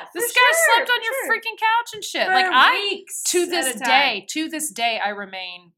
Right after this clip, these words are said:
Speaker 1: very good friends with my ex's best friend.
Speaker 2: Yeah.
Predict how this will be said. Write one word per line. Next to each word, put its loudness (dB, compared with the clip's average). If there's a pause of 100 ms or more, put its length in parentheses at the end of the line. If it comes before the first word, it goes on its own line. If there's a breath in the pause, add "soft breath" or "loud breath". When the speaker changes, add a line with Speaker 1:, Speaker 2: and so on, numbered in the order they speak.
Speaker 1:
very -6
good -14
friends -12
with -14
my -8
ex's -14 (280)
best -6
friend. -18
Speaker 2:
Yeah. -4